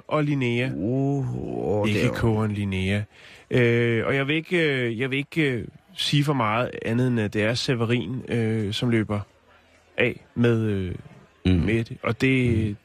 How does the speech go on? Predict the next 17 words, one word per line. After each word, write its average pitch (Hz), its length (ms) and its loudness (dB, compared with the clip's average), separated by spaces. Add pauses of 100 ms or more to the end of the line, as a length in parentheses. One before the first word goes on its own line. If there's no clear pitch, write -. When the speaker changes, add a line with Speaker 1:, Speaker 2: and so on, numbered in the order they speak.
(920)
Speaker 1:
det 120 120 2
er 104 40 2
altså 78 200 0
også, 110 280 -2 (100)
øh, 110 300 -4
det 120 140 2
er 123 60 -2
den 131 200 -2
dyreste, 123 400 0
siger 117 180 -4
man. 113 160 -2
Men 135 120 2
kan 156 220 2
man 185 120 0
godt 160 200 0
lide 139 200 -4
et, 139 80 -10